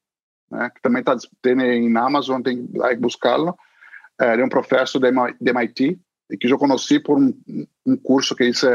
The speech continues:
hace bem, bem recente, bem recente. É, e habla de la era de la, la, la, la segunda era de las ma-,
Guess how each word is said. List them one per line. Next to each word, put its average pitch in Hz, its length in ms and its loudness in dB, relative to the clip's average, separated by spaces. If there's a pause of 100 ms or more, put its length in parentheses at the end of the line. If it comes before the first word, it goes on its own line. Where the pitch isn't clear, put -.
hace 120 280 0
bem, 127 360 -2 (120)
bem 123 160 0
recente, 143 540 -2 (220)
bem 113 120 0
recente. 139 360 -2 (680)
É, 139 360 2 (320)
e 147 80 2
habla 160 200 2
de 165 120 2
la 170 260 2
era 180 260 0
de 185 120 0
la, 170 160 -2
la, 143 240 -4
la, 139 220 -2
la 139 100 -2
segunda 165 420 0
era 160 220 0
de 160 80 2
las 143 220 -2
ma-, 131 180 -6